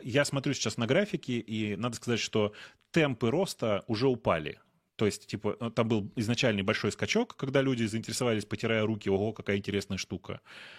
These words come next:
Э, ну и большой бум же по этому поводу был. Э, но, конечно, никакого физического роста, к сожалению, не произошло. И это прямо очень обидно, потому что на самом-то деле продукт, который сделали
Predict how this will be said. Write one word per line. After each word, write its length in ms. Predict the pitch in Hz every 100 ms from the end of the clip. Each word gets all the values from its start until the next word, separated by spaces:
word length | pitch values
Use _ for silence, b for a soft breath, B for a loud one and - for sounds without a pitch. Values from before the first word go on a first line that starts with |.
| B -
Э, 220 | 104 90
ну 100 | 101
и 60 | 107
большой 280 | 90 95 98
бум 200 | 131 131
же 80 | 104
по 80 |
этому 240 | 85 85 82
поводу 320 | - - 85
был. 240 | - - _ B B B _
Э, 400 | 95 90 90 90 -
но, 360 | 101 107 117 107
конечно, 340 | 107 156 135
никакого 300 | 110 - 107
физического 520 | - 110 - - 107
роста, 240 | 180 - 110
к 40 |
сожалению, 380 | - 113 131 104
не 240 | 107 117
произошло. 720 | 110 101 98 104 - 101 85 -
И 60 |
это 180 | 107 117
прямо 220 | 117 117
очень 220 | 110 -
обидно, 380 | 104 87 82 76
потому 280 | - 101 117
что 180 | - 98
на 60 |
самом-то 320 | 92 139 147 113
деле 300 | 113 110 101
продукт, 480 | - 117 127 120 -
который 260 | - 90
сделали 540 | 85 95 90 85 82